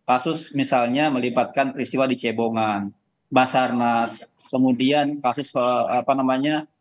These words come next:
pesawat, eh, helikopter Augusta. Ada di mana yang kita bilang tidak transparan dan kurang akuntabel. Kenapa? Karena masih pakai undang-undangnya lama.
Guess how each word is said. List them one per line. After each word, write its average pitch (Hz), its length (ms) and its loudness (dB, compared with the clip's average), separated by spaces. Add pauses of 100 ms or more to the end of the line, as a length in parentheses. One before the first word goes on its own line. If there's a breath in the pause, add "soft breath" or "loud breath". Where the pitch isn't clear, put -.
pesawat, 143 400 0 (240)
eh, 123 720 2 (240)
helikopter 127 480 -2
Augusta. 120 800 -2 (320)
Ada 160 260 2
di 170 140 0
mana 156 640 0
yang 143 160 0
kita 139 260 -2
bilang 123 540 0 (220)
tidak 139 320 0
transparan 135 400 0
dan 143 120 0 (280)
kurang 147 240 0
akuntabel. 117 480 -2
Kenapa? 185 320 0
Karena 143 240 0
masih 151 240 -2
pakai 139 240 -2
undang-undangnya 127 560 0
lama. 151 400 0